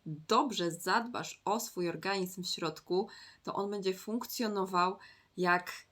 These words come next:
taka totalnie turbo maszyna.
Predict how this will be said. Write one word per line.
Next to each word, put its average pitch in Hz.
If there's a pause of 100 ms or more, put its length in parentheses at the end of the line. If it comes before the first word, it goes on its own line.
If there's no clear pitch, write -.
taka 180
totalnie 202 (120)
turbo 170
maszyna. 180